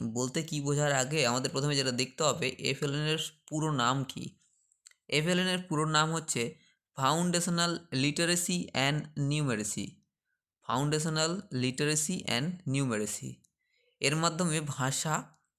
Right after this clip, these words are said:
ও গণিতের বুনিয়াদী দক্ষতা গড়ে তোলা হয়,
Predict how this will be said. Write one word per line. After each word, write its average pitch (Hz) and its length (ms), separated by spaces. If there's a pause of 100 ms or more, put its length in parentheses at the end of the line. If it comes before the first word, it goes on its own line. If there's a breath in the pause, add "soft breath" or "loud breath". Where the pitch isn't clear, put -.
(160)
ও 151 120
গণিতের 156 640
বুনিয়াদী 156 560
দক্ষতা 147 460
গড়ে 120 240
তোলা 107 280
হয়, 107 220